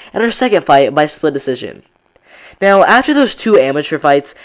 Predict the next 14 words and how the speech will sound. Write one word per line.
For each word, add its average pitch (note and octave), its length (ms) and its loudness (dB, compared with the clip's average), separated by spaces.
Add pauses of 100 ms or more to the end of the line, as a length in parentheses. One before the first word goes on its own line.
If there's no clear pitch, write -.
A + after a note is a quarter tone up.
(100)
she - 140 -8
became C4 320 2
a F#3+ 60 0
pro D3 360 0
and F3 300 0
in G3 160 -2
her C4+ 100 0
debut C#3+ 560 0 (300)
ended C4 220 2
up A#3+ 100 4
losing F#3 580 2
by C#3+ 120 2
unanimous C3 640 -4
decision. C3+ 600 -6